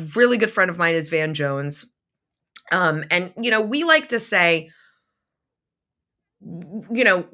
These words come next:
politics should be like a bird. You can't fly with just a left wing or just a right wing. You know, Van Jones wants to, wants to save all the babies. And maybe I would ask, "Well, how do we pay for that?" And those are both two <laughs> really good,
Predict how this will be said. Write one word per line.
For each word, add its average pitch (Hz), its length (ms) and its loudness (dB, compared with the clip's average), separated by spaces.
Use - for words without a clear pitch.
politics 330 580 0
should 226 240 -2
be 220 140 -2
like 208 280 2
a 190 60 2
bird. 165 420 4
You 147 100 -4
can't 285 340 -2
fly 202 420 4
with 165 240 0
just 214 280 -2
a 196 40 -2
left 165 400 0
wing 156 340 -2
or 151 100 -6
just 160 360 -2
a 156 60 0
right 139 340 -2
wing. - 300 -10
You 175 120 -4
know, 170 200 2
Van 302 260 4
Jones 254 400 0
wants 226 240 -2
to, 208 280 0
wants 220 240 0
to 220 80 0
save 240 300 6
all 233 120 6
the 220 100 2
babies. 196 640 4
And 180 260 0
maybe 214 280 0
I 202 180 6
would 220 140 4
ask, 202 280 4
"Well, 240 100 2
how 214 140 4
do 202 60 2
we 196 100 2
pay 190 220 2
for 160 160 -2
that?" 135 280 0
And 254 140 6
those 339 180 6
are 440 120 8
both 349 320 6
two 311 440 2
<laughs> 269 220 -14
really 320 580 2
good, 269 380 6